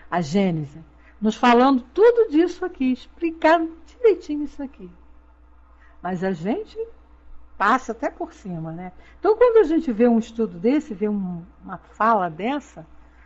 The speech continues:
assim, de um espírito como o de Leon Denis, que a gente sabe que está num grau bem elevado,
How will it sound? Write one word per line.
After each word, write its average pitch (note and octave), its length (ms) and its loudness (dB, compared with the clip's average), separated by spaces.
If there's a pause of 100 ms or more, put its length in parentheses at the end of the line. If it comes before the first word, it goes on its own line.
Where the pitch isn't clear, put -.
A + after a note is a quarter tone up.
(160)
assim, A3+ 320 0
de F3 140 -4
um F#3+ 100 2
espírito G3 560 -2
como C#4 360 2
o F#3+ 60 -6
de F3+ 120 -10
Leon F3+ 220 -8
Denis, E3+ 380 -4
que G#3+ 60 -10
a F#3 40 -10
gente E3+ 200 -18
sabe G#3+ 340 -8
que - 120 -20
está G#3 300 -10
num F3 160 -10
grau F3+ 360 -4 (320)
bem B3 340 2
elevado, F3+ 760 -4